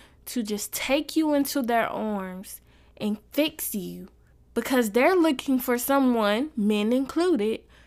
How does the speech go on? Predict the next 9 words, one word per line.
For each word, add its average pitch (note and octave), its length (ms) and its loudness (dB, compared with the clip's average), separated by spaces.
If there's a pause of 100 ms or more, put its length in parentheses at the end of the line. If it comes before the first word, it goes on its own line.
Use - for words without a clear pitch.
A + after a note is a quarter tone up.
(120)
to C4+ 160 0
take A3+ 440 0
them A#3 300 4 (180)
into G#3+ 400 0
their C#4 440 6
arms G3+ 720 -2 (140)
and A#3 200 0
fix - 300 4
them. - 320 -10